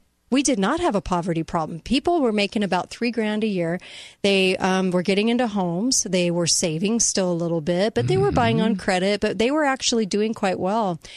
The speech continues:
Speaker 1: for the most part. We did not have people starving. You might have had people that would miss a meal or had to stretch bean soup or, or,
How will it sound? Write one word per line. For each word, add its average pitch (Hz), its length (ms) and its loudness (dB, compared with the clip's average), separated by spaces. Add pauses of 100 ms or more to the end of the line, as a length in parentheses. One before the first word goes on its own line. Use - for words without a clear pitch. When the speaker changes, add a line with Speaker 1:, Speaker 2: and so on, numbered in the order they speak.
(180)
Speaker 1:
for 214 120 0
the 196 80 0
most 196 300 0
part. 233 400 0
We 202 140 0
did 262 120 0
not 226 280 2
have 226 180 0
people 214 260 0
starving. 208 680 -2 (260)
You 277 180 2
might 359 220 2
have 233 80 2
had 214 260 2
people 233 340 0
that 208 120 2
would 196 160 0
miss 196 220 0
a 208 40 -2
meal 190 300 0
or 170 60 0
had 180 180 0
to 175 60 0
stretch 202 440 -2
bean 196 280 0
soup 175 400 0
or, 180 160 2
or, 190 180 2